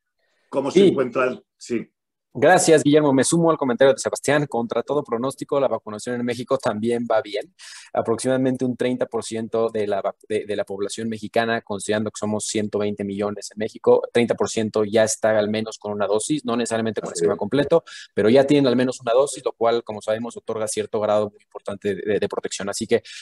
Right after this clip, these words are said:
Speaker 2: consideramos que va bien la, la, la vacunación en México.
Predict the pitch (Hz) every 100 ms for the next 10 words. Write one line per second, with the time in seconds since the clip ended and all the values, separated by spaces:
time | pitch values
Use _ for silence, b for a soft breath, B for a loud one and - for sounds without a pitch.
0 | B 110 98 117 131 131 123 123 123 135
1 | 147 127 113 104 98 - - 104 101 -
2 | 101 - 120 123 147 165 - 214